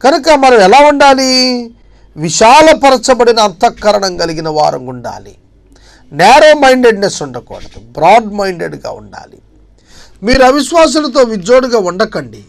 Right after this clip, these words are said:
నీతికి దుర్నీతికి ఏమి సాంగత్యం? వెలుగునకు చీకటితో ఏమి పొత్తు? క్రీస్తునకు బెలియాలతో ఏమి సంబంధం?"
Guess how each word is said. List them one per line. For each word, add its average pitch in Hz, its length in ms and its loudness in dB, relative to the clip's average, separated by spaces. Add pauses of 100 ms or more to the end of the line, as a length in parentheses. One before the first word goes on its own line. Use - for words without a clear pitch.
నీతికి 214 480 -10
దుర్నీతికి 202 640 -10
ఏమి 160 200 -10
సాంగత్యం? 151 840 -12 (640)
వెలుగునకు 262 500 -4
చీకటితో 233 580 -6
ఏమి 180 320 -6
పొత్తు? 151 680 -12 (460)
క్రీస్తునకు 277 560 -4
బెలియాలతో 233 720 0
ఏమి 185 260 -4
సంబంధం?" 160 880 -8